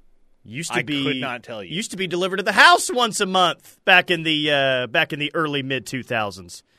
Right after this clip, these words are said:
Speaker 1: Not so much anymore, but yes, Sports Person of the <laughs> Year is Deion Sanders, and I think the Buffs were four and eight last year. So, okay. Nine one eight, when I take off my Crimson and Cream glasses, next year's schedule is going to be tough.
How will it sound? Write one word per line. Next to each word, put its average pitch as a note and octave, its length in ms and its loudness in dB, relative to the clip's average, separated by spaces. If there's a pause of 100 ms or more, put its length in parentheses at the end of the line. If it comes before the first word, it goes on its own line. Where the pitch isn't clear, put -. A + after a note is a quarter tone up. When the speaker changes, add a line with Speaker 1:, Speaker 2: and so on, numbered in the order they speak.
(480)
Speaker 1:
Not F#3+ 220 4
so A3 160 0
much G#3 240 2
anymore, D3 580 -2
but D#3 160 -2
yes, C3 260 0
Sports F#3 500 -4
Person F3+ 380 -2
of D#3 120 -6
the C3+ 160 -10
<laughs> - 40 -18
Year F3 300 0
is G3+ 180 -4
Deion D#3+ 520 -4
Sanders, A#2 640 -8 (500)
and C3+ 460 0
I C3 40 -2
think C#3 200 -8
the B2+ 80 -10
Buffs B2+ 300 -4
were A#2 200 -6
four A#2 280 -8
and G#2 80 -6
eight G2 140 -10
last - 340 -12
year. F2 200 -12
So, F2 380 -12 (120)
okay. B2+ 340 -4 (440)
Nine A3+ 300 4
one A3 160 2
eight, G#3+ 160 2
when F#3+ 100 -2
I F#3 80 2
take G#3+ 260 0
off G#3 180 4
my F3 320 4
Crimson F#3+ 420 -2
and F3 100 -6
Cream F3+ 240 -4
glasses, E3 560 -2
next F3 320 -6
year's E3 200 -6
schedule E3 520 -4
is C#3+ 180 -10
going D3 200 -4
to B2 60 -10
be - 120 -10
tough. F3+ 480 2